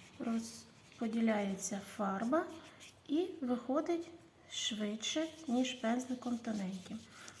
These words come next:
Ось, чим ближче донизу, тим фарба менш насичена. Фон готовий. Далі я скористаюся фарбами гуашевими. Я почну малювати травичку.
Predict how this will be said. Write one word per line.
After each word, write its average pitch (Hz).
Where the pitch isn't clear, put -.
Ось, 202
чим 226
ближче 220
донизу, 226
тим 285
фарба 233
менш 214
насичена. 208
Фон 302
готовий. 262
Далі 359
я 302
скористаюся 254
фарбами 247
гуашевими. 208
Я 220
почну 233
малювати 247
травичку. 233